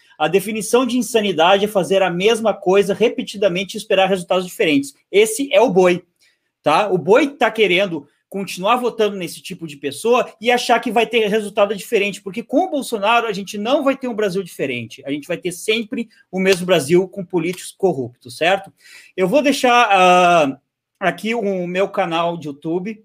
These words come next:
tá? Que é o Brasileiro Sem Fronteiras, eu não sei, não tá aparecendo aqui embaixo, né? O Brasileiro Sem Fronteiras é meu canal de YouTube, Instagram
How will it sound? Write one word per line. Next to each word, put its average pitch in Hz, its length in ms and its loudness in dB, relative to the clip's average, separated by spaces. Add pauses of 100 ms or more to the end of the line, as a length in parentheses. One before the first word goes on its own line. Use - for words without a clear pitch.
tá? 156 260 0
Que 180 120 -4
é 165 40 2
o 151 60 0
Brasileiro 170 840 2
Sem 165 280 -4
Fronteiras, 147 640 -4
eu 165 40 -8
não 170 80 -10
sei, 220 140 -2
não 208 100 -6
tá 208 100 0
aparecendo 180 540 -4
aqui 156 140 -8
embaixo, 151 440 -2
né? 147 120 -6 (920)
O 151 100 -4
Brasileiro 196 520 2
Sem 196 200 -6
Fronteiras 185 420 -4
é 190 40 -6
meu 175 120 -6
canal 170 240 -2
de 165 80 -8
YouTube, 170 420 -4
Instagram 170 680 0